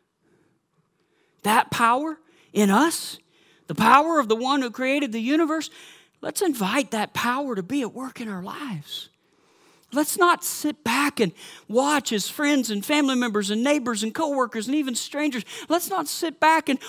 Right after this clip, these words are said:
watch them struggle and live in bondage and fight through all of these things. Let's rise in power and be the witnesses Jesus wants us to be and help other people know Jesus.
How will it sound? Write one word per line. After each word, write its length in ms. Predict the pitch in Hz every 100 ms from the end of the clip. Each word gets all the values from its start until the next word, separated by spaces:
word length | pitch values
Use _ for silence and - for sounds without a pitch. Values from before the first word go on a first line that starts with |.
| -
watch 340 | 285 311 -
them 220 | 311 262 -
struggle 640 | - - - 320 320 285 247
and 140 | 226
live 200 | 254 339
in 140 | 294 220
bondage 560 | 240 269 330 285 233
and 160 | 233 202
fight 340 | - 311 330
through 200 | 339 339
all 180 | 311 285
of 60 | 269
these 180 | 285
things. 160 | 311 285 - 330
Let's 360 | 277 339 -
rise 440 | 294 311 349 381 330
in 180 | 320 254
power 680 | - 277 311 349 320 262 208 - -
and 180 | 254
be 180 | 226 349
the 120 | 330
witnesses 580 | 277 330 381 349 277 311
Jesus 500 | 233 330 349 349 330
wants 300 | 339 339 -
us 140 | 302 -
to 100 | 277
be 380 | 240 370 349 - -
and 200 | 262 247
help 340 | 220 269 294 285
other 240 | 269 262
people 340 | 240 269 247
know 240 | 240 226 220
Jesus. 1000 | 202 - 262 254 226 - - - -